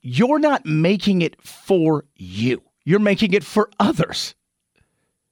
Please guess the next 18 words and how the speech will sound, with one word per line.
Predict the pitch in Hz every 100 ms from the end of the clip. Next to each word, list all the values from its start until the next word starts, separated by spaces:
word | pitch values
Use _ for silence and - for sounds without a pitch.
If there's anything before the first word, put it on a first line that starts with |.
| _ _ _ _ _ _ _ _ _ -
Especially | 226 - - 277 285 - 214 214
considering | 202 - 214 202 151
these | 247 -
things | 247 190
have | 202
been | 208
made | 190 233 254 -
already | 202 196 196 196
before. | 180 - 247 277 - - - -
They | 147 123 254 285
know | 277 262
how | 196 262
to | 247
make | 220 240
the | 247
hamburger. | 190 226 269 208 117 - _ _ _ _ _ _ _ _ _ _
It's | 240 277 -
there. | 135 226 339